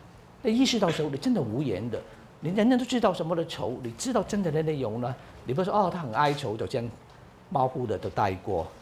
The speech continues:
就不多关心了。如果你关心，事实上，如果人活在这个情绪里面，你想关心他都没用，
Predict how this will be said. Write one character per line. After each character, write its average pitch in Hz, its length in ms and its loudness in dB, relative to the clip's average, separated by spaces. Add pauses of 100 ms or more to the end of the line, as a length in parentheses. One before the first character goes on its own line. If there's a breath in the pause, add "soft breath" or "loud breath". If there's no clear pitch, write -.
就 98 80 -4
不 113 120 -8
多 110 180 -2
关 104 300 -2
心 98 300 -8
了。 87 100 -10
如 - 80 -4
果 277 80 0
你 165 120 -2
关 175 200 4
心， 151 200 -8 (460 loud breath)
事 247 140 0
实 220 60 2
上， 190 280 2
如 156 80 2
果 208 140 2
人 110 160 -2
活 110 320 4
在 220 100 6
这 226 60 2
个 185 60 2
情 131 220 -8
绪 160 140 -4
里 110 160 -8
面， 110 220 -4 (260 loud breath)
你 127 180 2
想 113 260 -2
关 156 220 2
心 135 240 -4
他 127 220 -2
都 120 140 -6
没 95 240 -6
用， 87 260 -6